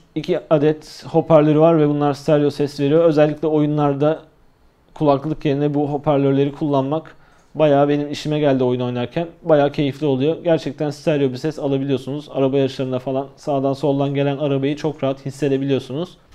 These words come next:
Kulak içi kulaklık seven arkadaşlar için üzücü bir durum var. Yanında gelen kulaklıklar maalesef kulak içi değil arkadaşlar. Düz, eski tip diyebileceğimiz kulaklıklardan.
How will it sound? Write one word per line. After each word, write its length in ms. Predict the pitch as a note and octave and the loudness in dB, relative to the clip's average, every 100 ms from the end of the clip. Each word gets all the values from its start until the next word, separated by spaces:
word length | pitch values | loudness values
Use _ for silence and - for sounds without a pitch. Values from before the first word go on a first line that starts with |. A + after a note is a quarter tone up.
| - | -12
Kulak 260 | - G3 G#3 | 2 2 2
içi 160 | - | -6
kulaklık 400 | G3+ G3+ G3 G3+ | 4 4 4 0
seven 220 | - G3+ G3 | 2 4 4
arkadaşlar 520 | F#3+ G3 F#3+ F#3 G3+ | 2 2 2 0 -6
için 180 | - F#3+ | -4 -4
üzücü 360 | F3 F3+ F3+ | -2 0 -2
bir 60 | E3+ | 0
durum 260 | F#3 E3 | 0 2
var. 160 | E3 F3 - - | 0 -2 -8 -4
Yanında 280 | D#3+ E3+ F3+ | 0 2 2
gelen 280 | E3+ D#3 D#3 | 4 4 2
kulaklıklar 540 | E3 E3 D#3 D#3 F3+ | 0 0 0 0 0
maalesef 520 | F3 E3+ D3 D3 E3+ - | 2 2 2 -2 -6 -2
kulak 240 | D3+ D3 | -4 -4
içi 200 | - D3 | -8 -4
değil 200 | D3+ C#3 | 0 2
arkadaşlar. 560 | A#2 B2+ B2+ E3 D#3 C#3+ | 0 -2 0 -2 -2 -2
Düz, 360 | E3 - - _ _ - | -4 -8 -20 _ _ -4
eski 300 | C#3+ - E3 | -4 -4 -8
tip 140 | D3+ - _ _ C3 | -10 -12 _ _ -2
diyebileceğimiz 580 | B2+ B2+ B2 C3+ D3 | -2 -2 -4 -4 -4
kulaklıklardan. 840 | - C3 B2 A#2+ - B2 C3 F#3 | -4 -4 -4 -8 -2 -2 0 -2